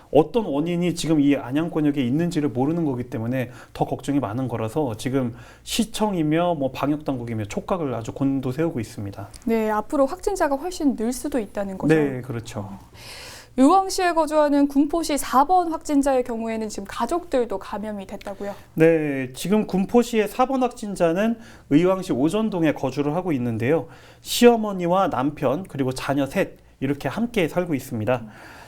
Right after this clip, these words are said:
Speaker 1: 가족 다섯 명에 대해서 검체 검사를 했는데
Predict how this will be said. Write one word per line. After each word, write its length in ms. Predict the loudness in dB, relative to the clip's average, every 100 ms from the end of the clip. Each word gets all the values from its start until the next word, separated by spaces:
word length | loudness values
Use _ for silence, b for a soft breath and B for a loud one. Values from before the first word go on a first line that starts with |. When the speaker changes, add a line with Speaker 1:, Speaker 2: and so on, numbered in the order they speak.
| B
Speaker 1:
가족 300 | 4 4 4
다섯 240 | 0 -2 0
명에 300 | 2 2 2
대해서 200 | 0 0
검체 360 | 0 0 0
검사를 420 | -2 0 0 0 0
했는데 600 | 0 2 4 4 2